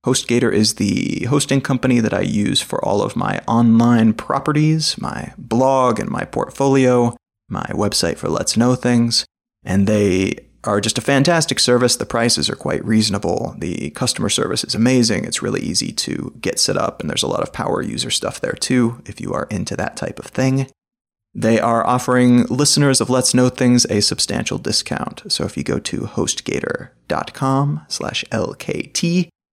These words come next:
you will be able to see those discounted prices. So checking out those sponsor links that I gave is one way to support the show. You can also support it directly.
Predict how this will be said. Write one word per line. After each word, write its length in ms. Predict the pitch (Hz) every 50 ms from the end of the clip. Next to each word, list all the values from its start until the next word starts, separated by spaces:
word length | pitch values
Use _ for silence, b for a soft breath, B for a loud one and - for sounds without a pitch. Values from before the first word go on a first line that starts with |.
| _ _ _
you 140 | - - - -
will 120 | - -
be 140 | - - 120
able 120 | - -
to 80 | 127 127
see 260 | - - - - 165
those 260 | 151 - 117 - -
discounted 680 | - - 120 - - - - 120 120 113 - 135 143 - _
prices. 800 | - - - - - - - - - - - - - - - - _ _ _ _ _ _ _ _ _ _ _
So 160 | - - 117
checking 320 | - - 139 139 - 131 127
out 340 | 123 123 120 - - - 113
those 340 | 107 104 107 104 101 110 - - -
sponsor 680 | - - 123 123 123 123 120 - 117 113 110 107 104
links 460 | - - - 123 127 151 202 - - -
that 120 | 113 117
I 80 | 123 117
gave 280 | 120 127 127 135 135
is 140 | - - -
one 180 | 107 120 127 127
way 120 | 127 123
to 100 | 113 110
support 340 | - - - 120 113 - -
the 60 | -
show. 440 | - - 156 135 131 135 135 131 - - _ _ _ -
You 100 | 104 110
can 100 | 123 131
also 180 | 135 143 143 135
support 320 | 107 107 110 131 123 120
it 100 | - -
directly. 580 | - 98 95 - - - - - 165 180 180